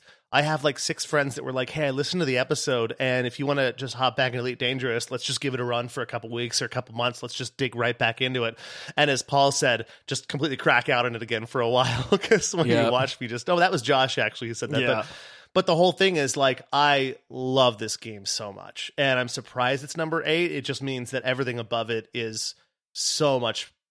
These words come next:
Speaker 1: it's just, it's, it makes those games that much more incredible. So, but Elite Dangerous is absolutely belongs in my top ten. It will always be there. If I find a game in the future that's higher, I'm gonna say, I'm gonna lie to myself and say, "Michael, you're wrong."
Speaker 2: <laughs>
Speaker 1: That game still belongs in the top ten.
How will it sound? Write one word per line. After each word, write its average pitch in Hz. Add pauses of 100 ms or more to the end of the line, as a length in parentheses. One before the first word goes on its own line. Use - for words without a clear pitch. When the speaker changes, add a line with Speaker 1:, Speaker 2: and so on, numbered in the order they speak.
(320)
Speaker 1:
it's 151
just, 131
it's, 143
it 135
makes 156
those 139
games 120
that 117
much 113
more 110
incredible. -
So, 110
but 123
Elite 139
Dangerous 110
is 110
absolutely 113 (140)
belongs 113
in 113
my 107
top 107
ten. 113
It 113
will 120 (100)
always 139
be 113
there. 101 (400)
If 139
I 147
find 160
a 160
game 156
in 147
the 139
future 143
that's 160
higher, 151
I'm 135
gonna 139
say, 131
I'm 127
gonna 190
lie 143
to 135
myself 120
and 123
say, 123
"Michael, 135
you're 143
wrong." 131
Speaker 2:
<laughs> 135
Speaker 1:
That 135
game 127
still -
belongs 117
in 117
the 107
top 113
ten. 104